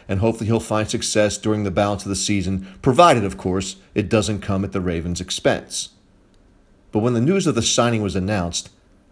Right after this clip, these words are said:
I couldn't help but think of Ray Rice. Ray Rice did the crime, and he did the time. He's been an exemplary citizen, spokesperson, activist, father, son, husband, and more since the infamous elevator incident.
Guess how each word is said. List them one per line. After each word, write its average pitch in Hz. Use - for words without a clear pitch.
I 101
couldn't 165
help 113
but 113
think 95
of 95
Ray 85
Rice. -
Ray 143
Rice 160
did 139
the 135
crime, 117
and 87
he 87
did 87
the -
time. 80
He's 104
been 110
an 104
exemplary 120
citizen, 107
spokesperson, 110
activist, 101
father, 101
son, 101
husband, 104
and 147
more 101
since -
the 104
infamous 127
elevator 92
incident. 85